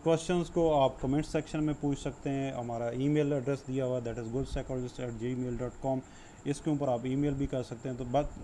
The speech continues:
much more better आप कमेंट सेक्शन में हमसे सवाल किए आएँ ताकि आपको हम जवाब दें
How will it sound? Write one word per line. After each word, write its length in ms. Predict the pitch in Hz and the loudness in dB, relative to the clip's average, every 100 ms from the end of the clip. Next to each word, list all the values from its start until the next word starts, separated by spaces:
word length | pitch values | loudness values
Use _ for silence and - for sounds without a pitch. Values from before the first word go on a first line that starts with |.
| 135 127 147 | -4 2 2
much 160 | 170 175 | 2 2
more 120 | 170 147 | 2 2
better 240 | 143 147 139 | 0 2 0
आप 120 | 131 | 0
कमेंट 220 | 131 147 151 | 0 0 0
सेक्शन 360 | 151 - 151 | -4 -4 -2
में 100 | 147 | 0
हमसे 260 | 135 131 131 | 0 -2 -6
सवाल 280 | - 131 131 | -4 -2 -2
किए 100 | 135 | -4
आएँ 140 | 131 131 - - - - | -4 -4 -8 -12 -8 0
ताकि 280 | 127 123 139 123 | 2 2 2 2
आपको 300 | 120 131 127 | 2 0 0
हम 220 | 120 120 110 | 0 -2 -2
जवाब 420 | 113 120 139 135 | 2 4 4 2
दें 240 | 139 139 | -2 -2